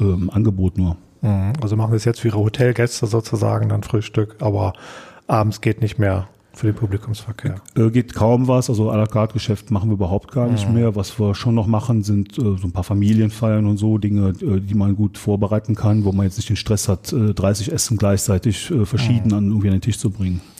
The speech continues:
Speaker 2: Und Sie sind damit ja nicht allein. Also ich kann das natürlich, äh, das können vielleicht die meisten Hörerinnen und Hörer bestätigen, dass Ihnen das, ähm, wirklich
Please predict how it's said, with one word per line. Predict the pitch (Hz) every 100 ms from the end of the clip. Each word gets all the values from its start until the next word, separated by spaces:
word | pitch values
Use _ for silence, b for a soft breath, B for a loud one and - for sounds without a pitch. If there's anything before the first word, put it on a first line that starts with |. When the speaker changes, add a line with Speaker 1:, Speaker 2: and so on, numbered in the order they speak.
| B B -
Speaker 2:
Und | 123
Sie | 131
sind | 107 123
damit | 135 131 -
ja | 120
nicht | 113 -
allein. | 107 92 98 139 170
Also | - 117
ich | 123 113
kann | 127
das | 120 117
natürlich, | 123 - 131 127 - - -
äh, | 120
das | 120
können | 135 135
vielleicht | 123
die | 139
meisten | 127 151 143
Hörerinnen | 139 131 123
und | 123
Hörer | 135 120 117
bestätigen, | 123 - 127 131 131
dass | 127 127
Ihnen | 120
das, | 117 - B B B B B B -
ähm, | 127 123 117 113
wirklich | 135 131 -